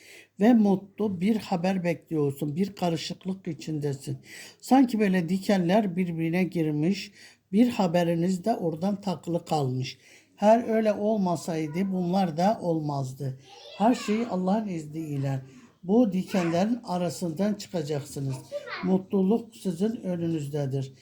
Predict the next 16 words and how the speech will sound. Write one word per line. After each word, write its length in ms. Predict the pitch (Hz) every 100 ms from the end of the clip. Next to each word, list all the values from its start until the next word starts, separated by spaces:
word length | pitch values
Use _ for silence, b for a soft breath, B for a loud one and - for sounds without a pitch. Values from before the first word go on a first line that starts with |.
| b b -
Ve 160 | 165 226
yakın 540 | 202 196 196 - 247
zamandan 760 | 185 190 175 170 165 160 156 b b _ -
güzel 400 | 170 160 202 226
haberler, 720 | 202 165 165 160 156 214 240 b b _ -
güzel 420 | 180 175 214 196
gelecekler, 920 | 190 185 185 165 175 175 185 208 240 B B B _ _ 160 - -
sanki 680 | - 226 190 151 - 202 214 b b b b _ _
bir 340 | 170 226 247
kişiyle 1080 | - 226 - - 247 208 185 175 196 233 240 - _ _ _ _ -
görüşme, 680 | 185 208 202 - 185 208 -
konuşmanız 840 | 202 196 208 202 196 202 208 196 -
olur. 480 | 226 202 190 175 - b b b b -
Yüz 340 | 202 247 196
yüze 460 | 226 208 202 233 247 240 - - -
konuşacaksınız. 1200 | 196 202 190 196 165 175 - - 156 151 147